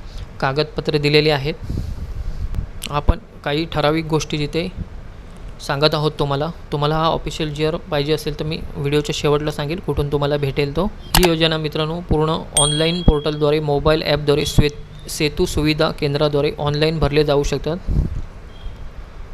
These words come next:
तुम्ही स्वतःही मोबाईलद्वारे फॉर्म भरू शकता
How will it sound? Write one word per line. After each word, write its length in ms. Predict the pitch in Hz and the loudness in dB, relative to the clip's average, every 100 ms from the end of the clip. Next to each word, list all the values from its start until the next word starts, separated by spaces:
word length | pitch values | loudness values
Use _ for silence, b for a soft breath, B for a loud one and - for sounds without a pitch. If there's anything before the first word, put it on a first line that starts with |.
| - - - - - | -14 -14 -14 -14 -8
तुम्ही 160 | 151 156 | -4 -2
स्वतःही 480 | - 147 160 156 170 | 2 2 4 2 2
मोबाईलद्वारे 640 | 151 151 156 156 151 175 - - - - - - | 4 4 4 4 4 2 -4 -12 -14 -16 -16 -4
फॉर्म 280 | 151 156 | 0 2
भरू 140 | 151 147 | 2 2
शकता 480 | - 147 - 147 | 0 -4 -4 -6